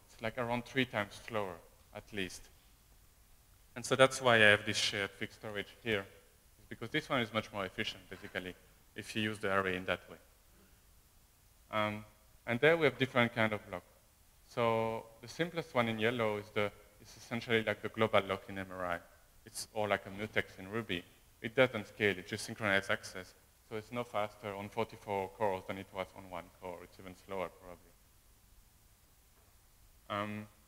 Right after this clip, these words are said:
on the other hand, what we did is we designed our own lock, this lightweight layout lock.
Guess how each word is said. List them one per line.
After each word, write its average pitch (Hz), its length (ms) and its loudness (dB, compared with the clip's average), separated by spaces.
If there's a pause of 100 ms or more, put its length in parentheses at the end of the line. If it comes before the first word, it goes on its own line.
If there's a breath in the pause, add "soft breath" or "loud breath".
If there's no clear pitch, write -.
(160)
on 117 120 -6
the 123 100 2
other 139 160 4
hand, 131 200 6
what 123 200 0
we 127 60 -6
did 120 240 0
is 110 100 -8
we 117 80 -2
designed 110 400 4
our 104 240 6
own 107 280 0
lock, 87 160 -4 (260)
this - 200 -20
lightweight 101 600 4
layout 92 240 0 (100)
lock. 85 120 -10